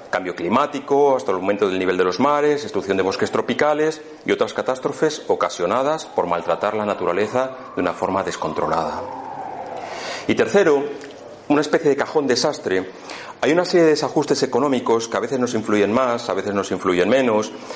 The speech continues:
pero que contribuyen a que los ciudadanos estemos temerosos, preocupados y sumisos al sistema económico. Me refiero al paro, en primer lugar, por supuesto, porque es algo que nos afecta así como muy de cerca, pero también a los tipos de interés, la prima de riesgo, el alza de precios, los déficits públicos.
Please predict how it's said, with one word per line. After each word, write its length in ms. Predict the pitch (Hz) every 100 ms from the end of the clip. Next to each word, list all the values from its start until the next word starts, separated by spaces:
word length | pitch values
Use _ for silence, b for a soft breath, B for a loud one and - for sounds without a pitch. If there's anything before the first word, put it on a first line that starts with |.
| B
pero 140 | 104
que 100 | 110
contribuyen 440 | 104 104 117 147 185
a 60 |
que 80 | 170
los 120 | 151
ciudadanos 400 | 147 131 143 156
estemos 420 | 127 139 143 143 -
temerosos, 680 | 87 87 127 151 - 113 -
preocupados 760 | - 82 87 127 135 127 127 -
y 140 | 127 107
sumisos 880 | - 92 98 123 151 - 90 - - B B B B - -
al 280 | 95 95
sistema 360 | - 104 120 151
económico. 500 | 151 143 180 - - - - B B B B B
Me 80 | -
refiero 260 | 220 160 190
al 80 | 185
paro, 360 | 170 180 196
en 80 | -
primer 240 | - 110 123
lugar, 220 | 127 147
por 140 | 123 -
supuesto, 500 | 107 147 147 160 -
porque 220 | - 110
es 120 | -
algo 480 | 123 110 104 101 113
que 80 | 120
nos 120 | 107
afecta 260 | 98 107
así 160 | 117 120
como 160 | 110 95
muy 160 | 104
de 80 | 101
cerca, 360 | 175 175 98 - B B
pero 140 | - 110
también 240 | 120 165
a 20 |
los 100 | 165
tipos 260 | 160 147 131
de 60 | 123
interés, 560 | 123 139 175 180 170
la 140 | 120 113
prima 240 | 123 123
de 100 | 120
riesgo, 420 | 139 175 175 165
el 80 | 147
alza 180 | 135 127
de 100 | 120
precios, 480 | 143 175 170 170 143
los 140 | 127
déficits 480 | 127 127 123 123 -
públicos. 840 | 175 170 170 170 170 170 -